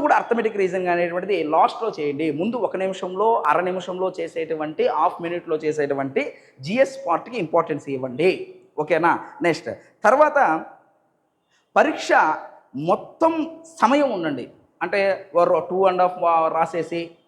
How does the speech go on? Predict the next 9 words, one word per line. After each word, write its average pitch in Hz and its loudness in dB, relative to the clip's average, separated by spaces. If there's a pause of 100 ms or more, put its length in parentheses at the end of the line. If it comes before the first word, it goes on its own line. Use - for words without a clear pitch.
(140)
ఆ - 2 (100)
మొత్తం 160 0
దిద్దేసి 165 -2 (100)
పడుకుందాం, 160 2 (140)
ఇట్లా, 165 2 (140)
ఇట్లాంటి 180 2 (100)
ఆలోచనలు 175 2
వద్దు. 127 -10 (640)
ఎప్పుడు 190 0